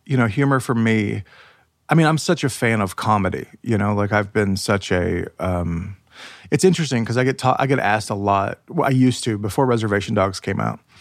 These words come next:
I was asked a lot, like, "Why don't you," like, from people back home that knew me in high school, they were like, "Why, why won't you make a comedy?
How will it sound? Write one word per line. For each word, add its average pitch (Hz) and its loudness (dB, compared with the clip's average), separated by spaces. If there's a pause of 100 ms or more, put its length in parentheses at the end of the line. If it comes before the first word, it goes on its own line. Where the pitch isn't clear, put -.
(340)
I 127 2
was 123 0
asked 117 0
a 113 -2
lot, 107 0
like, 98 -6
"Why 127 2
don't 180 0
you," 135 -2
like, 127 0
from 127 0
people 123 2
back 107 0
home 107 0
that 110 -2
knew 104 0
me 104 2
in 95 -2
high 98 0
school, 98 -4
they 92 -2
were 90 -2
like, 98 -2
"Why, 117 0
why - -2
won't 180 0
you 170 0
make 160 0
a 127 -6
comedy? 104 -2